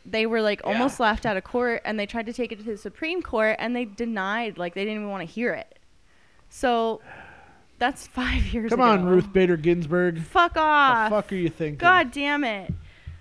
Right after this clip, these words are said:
Speaker 1: Um, so, yeah, that's crazy. They just changed it this year, I guess.
Speaker 2: That is wild, 'cause that is super racist.
Speaker 1: Racist as fuck.
Speaker 2: Fuck.
Speaker 1: So, racist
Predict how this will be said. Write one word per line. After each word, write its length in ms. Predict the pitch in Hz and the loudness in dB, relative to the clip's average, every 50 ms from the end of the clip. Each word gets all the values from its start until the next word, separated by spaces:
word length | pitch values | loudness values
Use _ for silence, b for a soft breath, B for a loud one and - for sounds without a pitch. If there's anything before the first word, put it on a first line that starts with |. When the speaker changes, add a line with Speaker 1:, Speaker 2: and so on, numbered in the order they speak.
| B B - | B B -4
Speaker 1:
Um, 420 | - 277 277 285 285 285 285 269 | -2 0 0 2 2 0 -2 -2
so, 140 | - - 320 | -4 -4 -2
yeah, 180 | 302 294 294 269 | -2 0 0 0
that's 220 | 262 285 320 - | 0 0 -2 -4
crazy. 280 | - 311 294 294 247 277 | -4 -4 -4 -2 -2 -2
They 140 | 233 254 247 | -2 -4 -4
just 340 | - 262 262 269 - - _ _ _ - | -2 -2 -2 -4 -6 -10 _ _ _ -16
changed 360 | - - 269 247 240 247 240 | -8 -6 -6 -6 -6 -8 -10
it 100 | 220 - | -10 -8
this 180 | 214 220 214 | -8 -10 -8
year, 140 | - 175 160 | -10 -14 -12
I 60 | 170 | -12
guess. 440 | 170 - - - - - - - - _ - 127 | -12 -12 -12 -14 -14 -18 -20 -20 -20 _ -14 -12
Speaker 2:
That 100 | 127 120 | -10 -8
is 180 | 113 107 98 | -8 -10 -10
wild, 320 | 95 82 85 82 78 90 - | -12 -12 -12 -14 -14 -16 -18
'cause 100 | - - | -20 -18
that 160 | 110 107 101 | -16 -16 -16
is 200 | 98 95 87 85 | -16 -16 -18 -18
super 500 | - - - - - - 98 90 - - | -20 -20 -20 -20 -20 -20 -20 -20 -20 -20
racist. 120 | - - 208 | -16 -8 -6
Speaker 1:
Racist 480 | 233 247 277 302 277 - 285 247 - | -4 -2 -2 -4 -4 -6 -10 -8 -6
as 220 | - 202 202 202 - | -6 -6 -6 -6 -10
fuck. 420 | - - - - - 214 160 143 | -18 -20 -16 -8 -6 -4 -4 -4
Speaker 2:
Fuck. 800 | 151 151 147 147 147 143 143 143 143 139 135 - - - _ - | -6 -8 -8 -8 -8 -8 -8 -8 -8 -8 -10 -12 -16 -18 _ -8
Speaker 1:
So, 260 | - - 285 269 277 | -2 2 2 2 2
racist 720 | 254 285 349 403 415 - - 427 403 370 - - - - | 2 2 2 2 0 0 0 -2 -2 -2 -6 -14 -16 -18